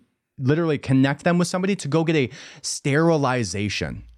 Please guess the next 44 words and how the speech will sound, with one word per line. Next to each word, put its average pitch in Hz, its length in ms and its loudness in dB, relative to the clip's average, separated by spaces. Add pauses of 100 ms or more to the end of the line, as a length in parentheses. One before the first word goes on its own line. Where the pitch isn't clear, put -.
to - 80 -6
go 156 220 2
get 143 400 -2
a 131 280 0
literal 156 460 2
body 120 420 0
part - 440 -4
chopped 156 480 -2
off 139 240 2
of 165 80 -4
them, 190 200 2 (160)
inverted 135 520 2
and 123 120 2
inserted 175 460 2
inside 131 320 0
of 110 80 -2
their 98 100 0
body 92 440 -2 (340)
with 143 180 2 (300)
how 175 300 0
many 147 420 2 (340)
unbelievable 139 800 2
implications 117 600 0
in 113 60 0
their 107 120 0
mental 104 260 -2
health 127 300 -2
and 104 100 -2
physical 117 300 -2
health 131 200 -2
for 123 120 -2
the 110 80 2
rest 101 280 -2
of 104 60 -2
their 101 80 0
lives. 80 240 -2
Go 143 140 0
watch 131 320 -2
the 135 80 -2
clips - 260 -4
that 101 100 0
I 101 80 0
did 98 240 -2
last 98 380 -2